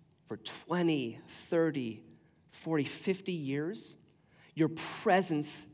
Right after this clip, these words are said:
is the win. Nothing else. Experts give answers, sages give presence. We need the presence of our sages who have walked with God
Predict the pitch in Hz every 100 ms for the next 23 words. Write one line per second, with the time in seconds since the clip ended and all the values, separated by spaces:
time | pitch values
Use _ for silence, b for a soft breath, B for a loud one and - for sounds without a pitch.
0 | - 156 139 143 131 131 123 113 95 -
1 | - _ _ _ _ _ _ _ _ _
2 | - 151 147 147 139 170 - - - -
3 | - _ B B B B B B B -
4 | 175 170 - - 196 185 190 - - 160
5 | 147 135 - 147 151 147 - 156 143 139
6 | - - b b b b - - 165 156
7 | 156 151 139 139 127 117 - 107 98 85
8 | - - _ _ _ _ _ _ _ _
9 | _ _ _ _ _ _ _ _ _ _
10 | _ 143 147 147 151 156 165 151 139 -
11 | - 151 151 151 151 135 123 123 - -
12 | 135 147 151 - 143 117 123 117 120 139
13 | 151 - - 160 - - 127 120 110